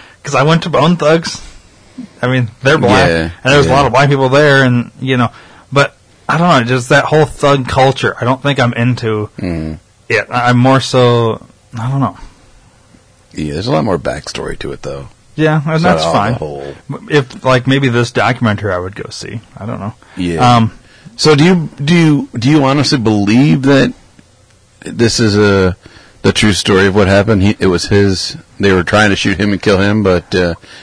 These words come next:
Speaker 2: they missed and killed Tupac instead?
Speaker 1: <clears throat> I'm surprised. Did, did Suge Knight get hit at all by any of the bullets that were hit the guy, or did he completely, was he completely missed?
Speaker 2: I don't remember.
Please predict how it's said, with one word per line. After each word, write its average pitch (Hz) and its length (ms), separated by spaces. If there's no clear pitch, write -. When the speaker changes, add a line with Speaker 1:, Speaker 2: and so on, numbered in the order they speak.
Speaker 2:
they 101 160
missed 90 400
and 82 200
killed 87 240
Tupac 92 400
instead? 110 380
Speaker 1:
<clears throat> - 480
I'm 127 1080
surprised. 135 560
Did, 139 360
did 147 120
Suge 220 240
Knight 208 260
get 165 180
hit 151 220
at 151 100
all 156 220
by 135 160
any 135 200
of 135 80
the 127 60
bullets 131 540
that - 260
were 117 220
hit 123 160
the 127 80
guy, 120 220
or 110 40
did 104 120
he 127 120
completely, 120 640
was 104 160
he 123 100
completely 117 540
missed? 98 580
Speaker 2:
I 107 60
don't 120 80
remember. 98 380